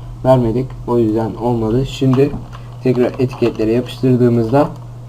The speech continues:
gördüğünüz gibi şurada bir birleşme oldu. Tarayıcıda bir bakalım. Şimdi şuraya bir dikkat edin. Evet, gördüğünüz gibi bunlar buraya bitişti. Ve tasarım olarak daha şık olacaktır. Tasarım yaptığımızda daha iyi anlayacaksınız.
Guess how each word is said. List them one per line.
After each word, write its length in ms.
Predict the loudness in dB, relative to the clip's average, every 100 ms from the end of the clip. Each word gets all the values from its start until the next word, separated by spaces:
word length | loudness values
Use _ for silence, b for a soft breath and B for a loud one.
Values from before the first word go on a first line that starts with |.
| -16 -16 -14 0
gördüğünüz 420 | 4 4 4 0
gibi 140 | -2 -2
şurada 380 | 0 0 2
bir 100 | 0
birleşme 400 | -2 -2 -2 -2
oldu. 300 | 0 0 -2 -2 B B B B
Tarayıcıda 500 | 2 4 4 0 0 0 -2 -6 -10 -2
bir 160 | 0
bakalım. 320 | 0 0 -2 -4 -12 -12 -4
Şimdi 120 | -4
şuraya 300 | 0 2 2
bir 100 | 2
dikkat 320 | 2 2 2
edin. 220 | 2 0 -2 -12 -14 -12 -12 -12 -14 -10 -4
Evet, 200 | -2 0
gördüğünüz 460 | 2 2 0 0
gibi 220 | 0 0 0
bunlar 360 | -2 0 0
buraya 280 | 0 0 -2
bitişti. 540 | -4 -6 -6 -2 -2 -4 -14 B B B -10
Ve 40 |
tasarım 440 | -6 -4 -4 -4 -4
olarak 340 | -2 2 0 0 0
daha 180 | 0 0
şık 240 | -4 -2
olacaktır. 640 | -2 0 -2 -2 -2 -2 -4 -12 -14 -14 -16 -16 -14 -2
Tasarım 380 | -2 0 2
yaptığımızda 680 | 2 0 0 2 2 2 2
daha 200 | 2 2
iyi 120 | 2
anlayacaksınız. 760 | 2 0 0 0 -2 -2 -2 -4